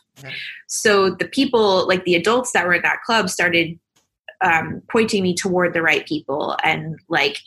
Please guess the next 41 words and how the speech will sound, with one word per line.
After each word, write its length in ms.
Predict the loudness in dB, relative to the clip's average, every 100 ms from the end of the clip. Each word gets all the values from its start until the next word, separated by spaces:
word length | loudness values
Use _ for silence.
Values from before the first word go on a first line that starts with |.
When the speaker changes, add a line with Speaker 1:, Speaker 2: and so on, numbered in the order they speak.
| -20 -4
Speaker 2:
I, 320 | 0 0 -2 -2
I 80 | -2
got 160 | -2
to 100 | -2
job 300 | 0 2 2
shadow 320 | 2 2 2
some 240 | 0 -4 -4
folks 300 | -2 -4 -2
at 120 | -2
aerospace 520 | 0 0 0 -2 -4 -4
companies 720 | -8 -6 -8 -8 -8 -8 -8 -6
and, 300 | -6 -6 -8 -2
uh, 220 | 0 0 -4 -20 -20 -20 _
went 180 | 0 0
to 60 | 2
the 100 | 2
local 260 | 2 2 2
university 760 | 2 2 0 0 -2 -2 -2 -2
to 100 | -2
listen 320 | -2 -4 -6 -6
to 340 | -4 -2 -4 -6 _ -8
colloquium 460 | 2 2 4 2 0
talks 400 | 0 -2 -2 -4
every 260 | 0 0 2
now 220 | 2 0
and 120 | 0
then 220 | 0 0
and 180 | -2 -8 -18 -20 -8 0
their 160 | 2
open 220 | 2 0
houses 520 | 0 0 0 0 0 -2
and 140 | -6
stuff 280 | -4 -4 -4
to 120 | -8
just 200 | -6 -2
start 280 | 0 0 0
meeting 260 | -4 -4 -4
people 300 | -8 -4 -6
and 160 | -4
figure 260 | -8 0 2
out 220 | 2